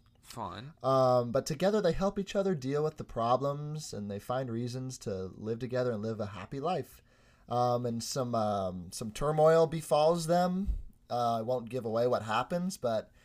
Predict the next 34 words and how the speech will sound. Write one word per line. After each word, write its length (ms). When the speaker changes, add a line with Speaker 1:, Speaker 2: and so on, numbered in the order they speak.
Speaker 2:
it'll 480
teach 300
you 160
to 120
be 260
appreciative 540
of 120
the 80
time 420
we 120
have 460
with 300
the 100
ones 320
we 120
love. 540
Speaker 1:
I 60
Speaker 2:
And 100
Speaker 1:
love 40
Speaker 2:
that's 240
Speaker 1:
it. 40
Speaker 2:
the 100
true 260
message 420
of 100
Mother's 380
Day. 320
<laughs> 920
I 120
work 220
for 140
Hallmark. 560
Speaker 1:
<laughs> 240
Speaker 2:
Um, 520